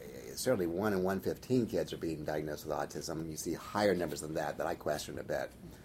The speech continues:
That's a lot of kids. Where were they all? And there's a lot of speculation. Um, there were descriptions of children with, uh, s-, significant intellectual disability who could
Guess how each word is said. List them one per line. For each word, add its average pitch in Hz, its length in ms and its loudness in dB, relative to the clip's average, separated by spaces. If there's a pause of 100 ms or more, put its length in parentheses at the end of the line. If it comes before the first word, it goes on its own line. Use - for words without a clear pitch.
(720)
That's - 140 -4
a - 40 4
lot 98 220 2
of - 80 -10
kids. 127 360 0
Where 98 140 2
were 95 180 4
they 78 180 2
all? 67 200 -2 (600)
And 113 180 6
there's 147 240 10
a 107 60 8
lot 110 260 8
of 117 80 4
speculation. 98 960 4
Um, 85 240 0
there 92 120 2
were 101 160 6
descriptions 98 540 0
of 82 120 -2
children 90 460 -2 (480)
with, 85 280 -2 (160)
uh, 76 220 2
s-, - 180 -6 (880)
significant 95 560 2
intellectual 87 360 4
disability 87 520 4
who 87 120 0
could 80 180 -4